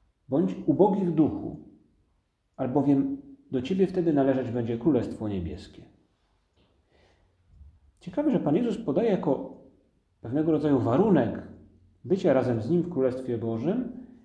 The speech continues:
e, bycia blisko Niego, swego rodzaju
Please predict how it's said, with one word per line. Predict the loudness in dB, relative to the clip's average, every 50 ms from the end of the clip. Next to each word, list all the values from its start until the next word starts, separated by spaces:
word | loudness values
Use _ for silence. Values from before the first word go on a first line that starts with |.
| _ _ _ _ _ -16
e, | -14 -10 -10 -10 -10 -10 -12 -16 -18 -20 -16
bycia | -14 -14 -12 -10 -8 -8
blisko | -8 -8 -8 -6 -4 -2
Niego, | 0 0 0 0 -2 -4 -6 -8 -8 -12 -16 -20 -20 _ _ _ _ _ _ _ _ _ _ _ _ _ _ _ _ _ _
swego | _ -10 -6 -2 0 2
rodzaju | 2 4 4 4 2 2 0